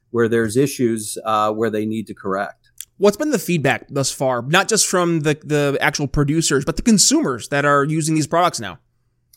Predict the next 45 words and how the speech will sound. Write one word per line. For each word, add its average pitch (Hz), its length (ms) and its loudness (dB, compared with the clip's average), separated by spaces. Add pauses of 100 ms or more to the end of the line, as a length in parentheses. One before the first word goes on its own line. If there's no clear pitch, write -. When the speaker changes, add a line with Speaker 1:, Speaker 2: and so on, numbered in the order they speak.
(340)
Speaker 1:
Well, 190 180 6
I, 170 280 2
I 147 140 -4
think 202 320 -6
that 165 280 -2
the, 139 220 -6
we 139 240 -6
haven't 180 300 -2
rolled 165 340 -2
to 139 80 -12
consumers 135 540 -8
yet, 101 180 -10
so 120 140 -8
I 113 60 -8
do 131 180 -8
wanna 135 220 0
Speaker 2:
Mm. 117 40 -6
Speaker 1:
state 139 300 -8 (100)
that, 104 360 -6
uh, 104 200 -6
we're, 120 300 0
we're 117 180 -2
in 127 60 0
the 127 80 -2
process 135 500 -2
of 107 140 -8
building 127 380 -2
the 110 60 -4
brands 120 500 -2
in 131 120 0
the 123 100 0
repository, 107 920 -6
and 104 80 -6
we're 107 140 -2
gonna 120 160 0
be 113 120 -4
rolling 113 360 2
to 104 60 -10
consumers 110 640 -2
later 110 280 0
this 104 260 -4
year 123 180 6
with 110 180 -4
a 104 80 -4
free 151 560 2